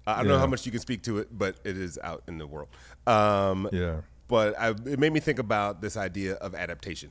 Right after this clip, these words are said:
Speaker 1: even, like, you know, adopting yoga
Speaker 2: Mm-hmm.
Speaker 1: from, in, through America, an American lens. Um, but, like, there's a balance of preserving the essence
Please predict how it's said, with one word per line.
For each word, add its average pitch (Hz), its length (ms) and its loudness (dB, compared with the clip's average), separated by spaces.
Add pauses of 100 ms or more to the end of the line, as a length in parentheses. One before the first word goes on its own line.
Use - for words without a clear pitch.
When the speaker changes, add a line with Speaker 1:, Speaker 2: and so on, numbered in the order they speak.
(160)
Speaker 1:
even, 180 240 -2
like, 156 240 2 (220)
you 131 140 0
know, 101 180 -2
adopting 90 480 -4
yoga 113 300 -2
Speaker 2:
Mm-hmm. 107 120 2
Speaker 1:
from, 107 240 0
in, 101 360 -6
through 110 140 -2
America, 107 380 -2
an 107 180 -4
American 117 460 2
lens. 107 300 -2 (320)
Um, 104 380 2
but, 104 240 0
like, 104 380 -2 (680)
there's 240 140 0
a 294 80 -2
balance 87 520 -2
of 92 460 -2
preserving 107 680 0
the 101 140 -4
essence 117 520 -4